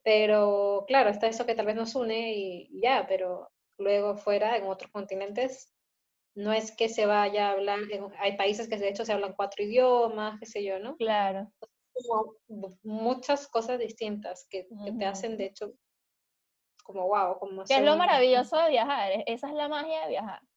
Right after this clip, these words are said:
Speaker 2: Todo lo,
Speaker 1: Extraño
Speaker 2: cuando tú cono-,
Speaker 1: viajar.
Speaker 2: es, es,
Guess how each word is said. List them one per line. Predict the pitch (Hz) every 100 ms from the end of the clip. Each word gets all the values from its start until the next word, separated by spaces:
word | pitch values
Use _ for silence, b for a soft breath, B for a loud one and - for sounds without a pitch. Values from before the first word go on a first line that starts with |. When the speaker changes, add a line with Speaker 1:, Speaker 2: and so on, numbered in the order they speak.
| _ _ _ _ _ _ _ _ _
Speaker 2:
Todo | - 220 220
lo, | 233 226
Speaker 1:
Extraño |
Speaker 2:
cuando | 226 220 220
tú | 214
cono-, | 226 240 233
Speaker 1:
viajar. | 277 269
Speaker 2:
es, | 269 -
es, | -